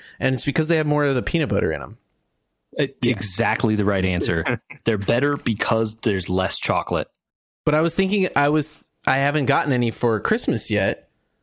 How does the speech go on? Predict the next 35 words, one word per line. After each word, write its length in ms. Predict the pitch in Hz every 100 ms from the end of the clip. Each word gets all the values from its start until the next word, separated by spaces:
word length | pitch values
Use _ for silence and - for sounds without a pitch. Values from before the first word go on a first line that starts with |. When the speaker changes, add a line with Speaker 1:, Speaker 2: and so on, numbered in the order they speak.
| -
Speaker 1:
or 240 | 120 113
holiday, 420 | 101 120 110 101
or 100 | 98
whatever 200 | 107 117
you 60 | 113
want. 200 | 110 113
But 120 | 127
usually 360 | 123 123 113 104
it's 160 | -
trees 500 | - - 107 95 95 -
at 140 | 107
this 120 | - 98
time 220 | 95 95
of 60 |
year, 160 | 92 90
so 120 | -
I 60 | 92
say 180 | - 92
Christmas. 420 | - 113 87 87
But 300 | 101 95 - - _ -
Speaker 2:
I'll, 100 | - -
I'll 120 | 92 92
go 80 |
ahead 160 | 98 98
and 100 | 98
tell 140 | 104
you 100 | 95
it 80 | 98
is 180 | 107 131
trees 320 | - 85 92
'cause 160 | - 95
I've 140 | 85
had 160 | - -
Speaker 1:
Yeah. 140 | 120 101
Speaker 2:
some. 200 | 95